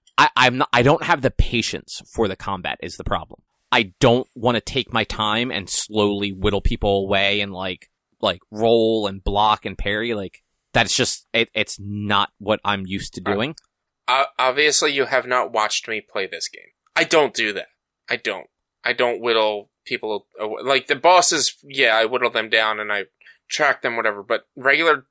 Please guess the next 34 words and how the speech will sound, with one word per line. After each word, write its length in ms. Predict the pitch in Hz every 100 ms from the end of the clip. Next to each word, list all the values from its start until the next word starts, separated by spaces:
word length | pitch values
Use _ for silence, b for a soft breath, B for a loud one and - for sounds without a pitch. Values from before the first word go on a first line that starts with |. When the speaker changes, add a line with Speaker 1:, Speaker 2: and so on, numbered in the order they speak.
| _
Speaker 2:
generic 380 | - 127 127 131
fucking 280 | - 131 120
enemies, 520 | 107 123 151 160 - _ _ _ _
I 100 | 123
just 240 | 139 151 131
run 160 | 131
and 120 | 127 104
gun. 340 | 107 107 92 _ _ -
And, 440 | 117 110 113 107
like, 280 | 107 101 - -
I 140 | 113
am, 280 | 127 127 117 - b b b 135
I 120 | 147
am 120 | 170
at 100 | 156
a 80 | 139
point 380 | - 143 143 -
where 240 | 127 117 -
a 80 | 113
lot 240 | 113 117
of 80 | 123
the 140 | 127
enemies 300 | 120 123 120
I'm 140 | 120 113
encountering, 560 | 107 - 110 120 135
I 140 | - 113
can 200 | - 113
take 260 | - 107
out 180 | 110 107
in 160 | 104 104
one 180 | 104 113
to 100 | -
two 220 | 117 117
hits. 540 | 107 113 - - -